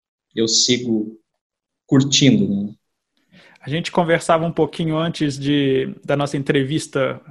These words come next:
Speaker 2: entre aspas, oficial aqui pro podcast, e eu fiquei com a boca coçando aqui pra fazer uma pergunta e não fiz pra te fazer agora, Douglas. Os discos, você me citou dois discos do seu primo, né? Além desse do Iron Maiden de
Speaker 1: Uhum.
Speaker 2: oitenta e sete, um outro.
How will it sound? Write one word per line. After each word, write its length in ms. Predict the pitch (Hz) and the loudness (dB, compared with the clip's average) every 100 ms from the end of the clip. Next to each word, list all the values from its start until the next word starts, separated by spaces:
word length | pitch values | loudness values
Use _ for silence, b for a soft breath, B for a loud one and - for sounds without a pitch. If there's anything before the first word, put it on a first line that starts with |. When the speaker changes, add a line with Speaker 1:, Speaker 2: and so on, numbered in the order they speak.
| 139 - | -20 -14
Speaker 2:
entre 240 | 139 - | -8 -2
aspas, 320 | 135 - 139 | -2 -4 -6
oficial 560 | 139 139 135 - 139 135 | -6 -8 -10 -2 2 2
aqui 140 | 127 | -2
pro 100 | 135 | -10
podcast, 600 | - 147 139 - 190 - | -4 -4 -2 0 0 2
e 40 | 170 | -4
eu 40 | |
fiquei 200 | 160 180 | -2 -2
com 260 | 170 185 165 | 0 0 0
a 120 | 151 | -2
boca 320 | 147 165 165 | -4 -4 -4
coçando 720 | 156 - 185 - - 196 190 165 | -2 0 0 -2 2 2 4 2
aqui 180 | 156 | 2
pra 160 | 175 165 | 0 2
fazer 320 | 160 151 143 | 2 2 0
uma 400 | 151 139 123 123 b b b b | -2 0 -2 -4 b b b b
pergunta 480 | - 151 147 190 190 | 0 0 2 0 2
e 20 | |
não 220 | 190 196 | 2 0
fiz 640 | 196 - 196 233 - - - b b b | -2 -2 0 0 -2 -10 -16 b b b
pra 180 | - 156 | 2 2
te 380 | 165 - - 180 175 - - | 2 -4 0 0 -2 -16 -8
fazer 300 | - 160 175 | 0 2 4
agora, 400 | 202 160 151 147 | 4 6 6 4
Douglas. 460 | 135 135 127 123 - b b b | 2 0 0 -4 -8 b b b
Os 220 | 220 185 | 0 0
discos, 480 | 139 202 240 185 175 | 2 2 2 0 2
você 80 | 214 | 2
me 100 | 233 | 2
citou 320 | 240 - 226 | -2 4 4
dois 380 | 196 247 254 175 | 6 6 6 2
discos 420 | 160 185 - 147 | 2 0 0 -4
do 80 | 151 | -2
seu 200 | - 147 | 0 0
primo, 360 | - 147 131 | 2 -2 0
né? 140 | 143 151 | 0 2
Além 260 | 139 151 | 2 -2
desse 280 | 143 147 151 | -2 -4 -4
do 200 | 143 139 | -2 0
Iron 220 | 139 139 | 0 -2
Maiden 360 | 139 139 143 143 | -2 -2 -2 -4
de 420 | 139 139 131 131 | -2 -2 0 -2
Speaker 1:
Uhum. 80 | 139 | -2
Speaker 2:
oitenta 320 | 131 147 147 | -2 -2 -2
e 40 | |
sete, 380 | 143 - 170 - | 0 0 0 0
um 80 | 208 | 0
outro. 340 | 165 156 - | 2 2 -2